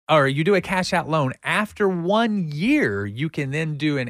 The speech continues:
ant-, we call it, it's now called an anti-cash out, an F two instead of an A six, um, where you can remove the cash out equity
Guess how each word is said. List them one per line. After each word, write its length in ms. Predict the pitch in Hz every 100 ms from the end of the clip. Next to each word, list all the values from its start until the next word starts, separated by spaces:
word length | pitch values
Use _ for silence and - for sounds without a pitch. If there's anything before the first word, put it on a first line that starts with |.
| -
ant-, 240 | 165 180 139
we 120 | 165
call 240 | 170 151
it, 80 | 131
it's 180 | 123 123
now 160 | 139
called 220 | 135 147 127
an 80 |
anti-cash 840 | 123 123 139 123 101 87 92 95 98
out, 180 | 98
an 120 | 104 117
F 160 | 131
two 280 | - 110 113
instead 280 | 127 117 110
of 80 | 107
an 60 |
A 120 | 107 127
six, 380 | - 110 - - - - - -
um, 320 | 156 151 139
where 220 | 135 156
you 220 | 156 160
can 220 | 160 175 160
remove 320 | 156 165 170
the 60 |
cash 340 | 170 160 156 170
out 240 | 160 151 -
equity 480 | 147 147 160 165 170